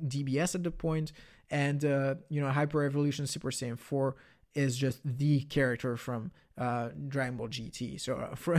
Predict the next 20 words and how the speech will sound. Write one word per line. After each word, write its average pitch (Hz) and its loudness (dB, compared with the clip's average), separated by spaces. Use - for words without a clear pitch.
<laughs> 170 -4
going 220 8
fr-, 208 0
from 165 4
there, 165 8
man, 151 4
what 220 4
a 165 4
start 147 2
to 147 0
the 135 0
Secret - -4
Rare 135 2
realm, 131 0
<laughs> - -14
right? 151 6
This 165 4
is 170 4
absolutely 151 0
insane. 123 -6